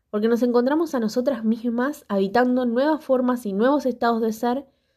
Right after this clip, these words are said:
que seguramente al principio van a ser incómodos, pero después se van a sentir bien. Hoy en día me sigue pasando, pero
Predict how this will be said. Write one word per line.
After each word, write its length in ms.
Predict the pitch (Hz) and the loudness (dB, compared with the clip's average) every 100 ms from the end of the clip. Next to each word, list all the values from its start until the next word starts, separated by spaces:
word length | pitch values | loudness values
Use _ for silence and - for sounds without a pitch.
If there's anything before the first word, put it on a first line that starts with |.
| _ _ _ | _ _ _
que 120 | - | -8
seguramente 420 | 254 330 392 359 339 | -2 0 2 2 0
al 80 | |
principio 560 | 254 240 269 254 302 320 - _ _ _ _ _ _ _ _ _ _ - | 0 0 -2 2 2 2 -6 _ _ _ _ _ _ _ _ _ _ -4
van 280 | 208 240 320 | 2 4 4
a 80 | |
ser 160 | 220 190 | -2 -2
incómodos, 760 | 185 185 170 175 180 294 - _ _ _ _ _ _ _ - | -2 0 -2 0 -2 -2 -6 _ _ _ _ _ _ _ -4
pero 140 | 226 | -2
después 440 | 202 254 285 - - | 0 2 2 0 -12
se 240 | - 185 | -2 0
van 140 | 190 | 2
a 60 | 196 | 0
sentir 360 | 196 180 180 185 | -4 -4 -2 2
bien. 400 | 190 185 165 _ _ _ _ _ _ - | 2 0 -4 _ _ _ _ _ _ -2
Hoy 160 | 294 | 0
en 100 | 349 | 2
día 120 | 339 349 | 2 2
me 120 | 262 | 0
sigue 240 | - 262 | 0 0
pasando, 580 | 240 - 208 196 156 - _ _ _ _ _ _ _ _ _ _ _ | 0 -2 0 0 -4 -14 _ _ _ _ _ _ _ _ _ _ _
pero 720 | 196 185 185 175 175 170 180 | 2 4 4 4 2 -2 -8